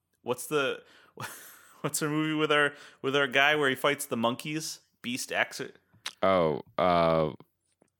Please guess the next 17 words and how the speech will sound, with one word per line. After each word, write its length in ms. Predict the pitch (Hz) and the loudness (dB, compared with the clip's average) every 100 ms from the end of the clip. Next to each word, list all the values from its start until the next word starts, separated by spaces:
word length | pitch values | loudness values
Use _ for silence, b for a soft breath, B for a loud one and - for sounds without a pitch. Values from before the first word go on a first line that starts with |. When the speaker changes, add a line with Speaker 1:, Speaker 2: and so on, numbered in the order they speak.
| _ _ _ - - - | _ _ _ -20 -20 -10
Speaker 2:
Primal 360 | - 85 117 | 0 4 4
Speaker 1:
Primal 100 | 127 | 2
Speaker 2:
Force? 220 | 127 127 127 | 2 2 2
Speaker 1:
Force? 380 | 139 151 - - b b b b b b | 0 -2 -10 -16 b b b b b b
Yeah. 300 | 107 80 53 - b b b b - | 0 0 -2 -10 b b b b 0
Like, 420 | 123 117 101 - _ _ _ _ _ _ _ _ _ _ _ _ _ _ - - - | 2 2 0 -14 _ _ _ _ _ _ _ _ _ _ _ _ _ _ -20 -14 0
they're, 420 | 143 139 135 127 | 2 4 4 0
they're 220 | 113 131 | -2 -2
going 360 | 117 151 151 139 | 0 0 0 -2
for, 160 | 131 | 0
like, 300 | 120 113 110 | 2 2 -2
the, 480 | 104 107 101 98 92 | -6 -4 -2 -4 -6
the 80 | 107 | -6
military 720 | 104 104 107 104 107 107 98 | -2 0 0 0 0 0 -2
thriller 520 | 98 - 90 101 113 | -10 -10 -6 -4 -4
kinda 340 | 117 131 123 120 | -4 -2 -2 -2
deal, 480 | 113 123 127 135 | 0 0 0 -2